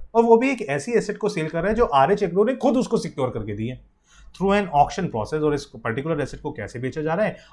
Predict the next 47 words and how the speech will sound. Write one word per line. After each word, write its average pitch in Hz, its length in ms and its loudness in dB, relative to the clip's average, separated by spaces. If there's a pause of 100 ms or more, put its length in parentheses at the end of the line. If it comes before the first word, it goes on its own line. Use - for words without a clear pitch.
ऑक्शन 226 320 -2
के 202 60 0
through 127 200 -4
बेचा 110 220 -2
जा 135 120 0
रहा 156 100 2
है, 156 140 -2 (220)
which 160 160 -2
could 135 200 0
not 156 140 2
be 160 160 0
examined 117 460 -4
under 117 180 -4
the 123 120 -6
provision 107 260 -6
of 127 160 -8
section 117 200 -12
three, 123 260 -8
subsection - 380 -16
three, 110 100 -4 (120)
clause 104 260 -4
D 107 60 -6
of 95 100 -6
the 90 120 -10
act। - 240 -14 (440)
और 160 160 4
इसको, 156 320 0
सर, 131 180 -4
हम 147 300 -6
इस 123 120 -10
पर्टिकुलर, 117 500 -4 (400)
अ, 107 340 2
सेक्शन 113 320 -8
थ्री, 131 160 -4
subsection 127 380 -12
three, 117 260 -6 (380)
अ, 110 320 0
subclause, 123 540 -4
अ, 113 240 -2
section - 240 -10
three, 143 160 -4
subsection 127 340 -10
three, 127 180 -10 (120)
clause 113 140 0
D 113 80 -4
of 117 120 -2
the 113 120 -6